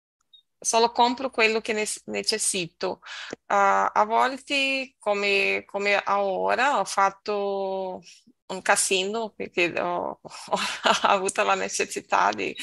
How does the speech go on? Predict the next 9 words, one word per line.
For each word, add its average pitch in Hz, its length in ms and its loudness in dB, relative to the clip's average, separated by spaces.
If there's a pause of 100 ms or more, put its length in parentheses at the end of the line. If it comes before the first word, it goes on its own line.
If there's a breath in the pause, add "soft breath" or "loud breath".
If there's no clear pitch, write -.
(420 loud breath)
di 185 300 4
comprare 208 760 4
due 214 200 0
volte 202 480 2
lo 190 100 0
stesso 180 840 0
viaggio, 202 1120 2
però 190 580 0
dopo 220 680 -2